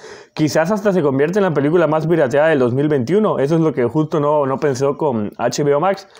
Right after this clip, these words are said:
que es lo que ya habíamos planteado, por ejemplo, en el debate y en el programa, que la piratería va a aumentar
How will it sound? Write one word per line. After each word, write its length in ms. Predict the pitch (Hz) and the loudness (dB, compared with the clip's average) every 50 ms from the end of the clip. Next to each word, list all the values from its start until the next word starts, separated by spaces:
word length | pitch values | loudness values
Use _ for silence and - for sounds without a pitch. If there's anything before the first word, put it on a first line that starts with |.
| - - - - _ - | -20 -20 -20 -20 _ -4
que 120 | - 135 | -2 0
es 60 | 147 | 2
lo 140 | 156 175 165 | 2 0 0
que 240 | 143 143 131 123 123 | 0 2 2 4 4
ya 100 | 123 131 | 4 4
habíamos 320 | 139 147 147 143 151 147 | 4 4 4 2 0 -2
planteado, 580 | - 135 117 110 101 131 139 143 139 127 117 98 | 0 0 0 2 2 2 2 2 2 2 0 0
por 100 | 113 107 | -2 -4
ejemplo, 220 | 101 127 123 139 | -4 -4 -2 -2
en 80 | 135 123 | 0 0
el 60 | 120 | 0
debate 340 | 117 110 120 127 139 - 151 | 0 2 2 0 0 0 0
y 40 | 135 | 0
en 60 | 127 | 0
el 60 | 120 | 0
programa, 420 | 107 113 107 120 143 156 151 147 | 0 0 0 0 0 0 -2 -2
que 160 | 139 - 131 131 | 0 0 0 2
la 140 | 123 120 | 2 0
piratería 500 | 120 131 123 127 120 - 127 117 127 147 | 0 0 0 0 2 0 0 2 2 2
va 80 | 156 160 | 2 2
a 20 | |
aumentar 540 | 160 165 165 156 135 131 139 147 170 180 - | 2 2 0 0 0 0 0 2 0 0 -4